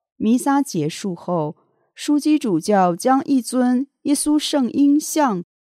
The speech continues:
放在学院入口处摆放的圣诞树下，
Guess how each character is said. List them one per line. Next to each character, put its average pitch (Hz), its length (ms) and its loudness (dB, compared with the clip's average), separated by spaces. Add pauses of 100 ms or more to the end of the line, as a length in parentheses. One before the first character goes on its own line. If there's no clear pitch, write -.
(160)
放 202 240 0
在 190 300 2
学 160 260 -2
院 208 340 4
入 277 200 -2
口 151 280 -4
处 202 340 -2
摆 160 320 -4
放 220 280 0
的 160 220 -2
圣 240 300 -2
诞 233 220 -2
树 226 320 -6
下， 160 440 -6